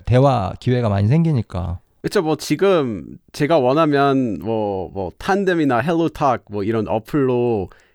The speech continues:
Speaker 2: 친구를 사귀려면
Speaker 1: 네.
Speaker 2: 그냥 뭐, 한국말로 "안녕하세요, nice to meet you" 이라고 하면은, 그러면
Speaker 1: 네.
Speaker 2: 뭐, 아주 쉽게 하루에 몇, 뭐, 몇백 명 한국말 같이 대화할 수 있는 사람을 찾을 수 있단 말이에요.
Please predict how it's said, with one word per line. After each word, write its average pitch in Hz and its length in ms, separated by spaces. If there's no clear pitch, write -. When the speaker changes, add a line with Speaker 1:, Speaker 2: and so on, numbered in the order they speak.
Speaker 2:
친구를 202 480
사귀려면 139 880
Speaker 1:
네. 107 160
Speaker 2:
그냥 107 160
뭐, 107 80
한국말로 156 520
"안녕하세요, 127 680
nice 131 240
to 139 100
meet 127 280
you" 101 100
이라고 110 240
하면은, 95 460
그러면 101 420
Speaker 1:
네. 107 160
Speaker 2:
뭐, 98 120
아주 160 280
쉽게 190 680
하루에 226 380
몇, 135 280
뭐, 120 400
몇백 180 440
명 151 400
한국말 208 460
같이 156 280
대화할 139 320
수 147 100
있는 135 140
사람을 175 340
찾을 247 300
수 147 140
있단 143 260
말이에요. 95 380